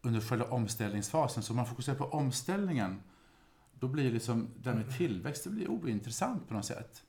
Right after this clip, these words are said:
Speaker 2: Mm.
Speaker 1: Det kan väl ligga ganska steady state, som Herman Daly sa för redan trettio år sedan.
Speaker 2: Men det är ju ändå att man måste bryta med den här förväntningen om att vi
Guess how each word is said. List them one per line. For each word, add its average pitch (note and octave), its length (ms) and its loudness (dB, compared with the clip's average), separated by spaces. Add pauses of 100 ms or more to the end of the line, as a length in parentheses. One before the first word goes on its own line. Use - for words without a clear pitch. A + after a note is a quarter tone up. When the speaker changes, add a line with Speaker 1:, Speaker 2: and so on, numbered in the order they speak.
(100)
Speaker 2:
Mm. G#2+ 240 -6
Speaker 1:
Det A#2+ 60 -6
kan D3+ 120 2
väl F3 80 0
ligga D3+ 200 2
ganska C#3 280 0
steady B2+ 320 0
state, A#2+ 460 -2 (520)
som - 180 -4
Herman A2+ 160 4
Daly G2+ 180 2
sa G2 180 -2
för G2+ 120 -6
redan G2 160 -2
trettio G2 340 -6
år - 120 -6
sedan. G2+ 280 -6 (300)
Speaker 2:
Men A#2 240 -4
det A#2 60 -2
är A#2 40 -2
ju A2 140 0
ändå A#2 420 -4 (200)
att - 160 -10
man A2 120 -2
måste G#2+ 260 -6
bryta G#2 460 -6
med G2 160 -8
den G2 180 -10
här F#2+ 120 -8 (100)
förväntningen A2 760 -6
om A2 180 -12 (280)
att - 200 -16
vi G2 220 -6